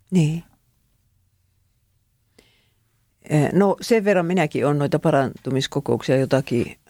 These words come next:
kuunnellut tai käynyt siellä, että, että kyllähän siellä yleensä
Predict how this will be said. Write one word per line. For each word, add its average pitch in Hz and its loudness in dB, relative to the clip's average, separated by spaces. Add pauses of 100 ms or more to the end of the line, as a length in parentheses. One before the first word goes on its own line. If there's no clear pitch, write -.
(220)
kuunnellut 139 0
tai 131 0
käynyt 135 0
siellä, 127 -2
että, - -4 (720)
että 151 0
kyllähän 180 2
siellä 160 0
yleensä 143 0